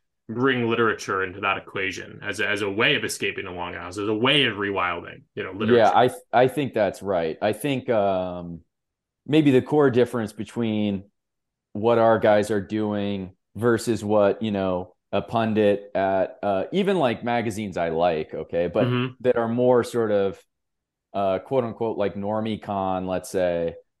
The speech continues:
Speaker 2: Um, and they can be, you know, based and sort of edgy in their own way, but they're approaching politics as,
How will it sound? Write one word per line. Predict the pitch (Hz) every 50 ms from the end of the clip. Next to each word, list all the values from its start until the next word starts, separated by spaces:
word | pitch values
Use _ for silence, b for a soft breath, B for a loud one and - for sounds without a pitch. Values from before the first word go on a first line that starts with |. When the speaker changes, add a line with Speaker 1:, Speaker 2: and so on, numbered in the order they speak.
| _ _ _ -
Speaker 2:
Um, | 107 113 107 104 104 101 98 95 92 90 87 87 _ _ _ _ _ _ _ _ _ -
and | 156 156 160 175
they | 202 226
can | - 254 214 180
be, | 202 190 175 156 135 - - _ _ _
you | - 120 117
know, | - - -
based | - - 113 113 120 113 101 92 - - -
and | 98 92 92 85 -
sort | - 123 110 110
of | 92 -
edgy | - 98 110 120 104 92 101 95 90 90
in | 98 98
their | 95 95 95 95
own | 95 95 95 98
way, | 113 131 123 110 95 87 87 85 - - _ _ _ _ _ _ _ -
but | 147 143
they're | - 214 240 247
approaching | 226 240 - 202 196 190 185 - 185 160 135
politics | - 160 147 147 151 156 151 151 - 156 131 123 113 - - - - - - _ _ _ _ _ _ _ _ -
as, | 120 127 131 131 131 127 127 127 120 - - -